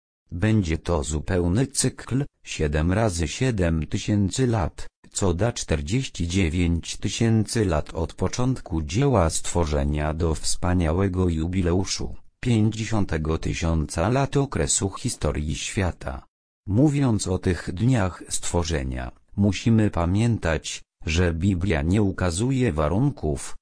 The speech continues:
w jakich znajdował się świat przed tym okresem stwarzania.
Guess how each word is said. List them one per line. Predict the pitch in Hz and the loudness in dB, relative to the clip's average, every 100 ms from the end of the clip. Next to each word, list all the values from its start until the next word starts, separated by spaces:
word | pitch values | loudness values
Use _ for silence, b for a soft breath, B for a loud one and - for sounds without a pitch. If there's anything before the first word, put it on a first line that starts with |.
| _ 92 | _ -4
w | |
jakich | 92 139 - 135 98 87 | 0 0 0 -2 0 0
znajdował | 90 87 87 139 143 143 123 | 2 2 2 2 4 2 0
się | - 92 | -2 -2
świat | - - 85 - | -2 -2 0 -2
przed | - - 143 - | -4 -2 -2 -4
tym | - 87 78 | -2 2 2
okresem | 73 - 90 78 139 117 87 | 2 0 -2 0 2 4 2
stwarzania. | - - 87 95 82 64 64 62 58 | 0 -4 -2 0 0 0 -2 -4 -8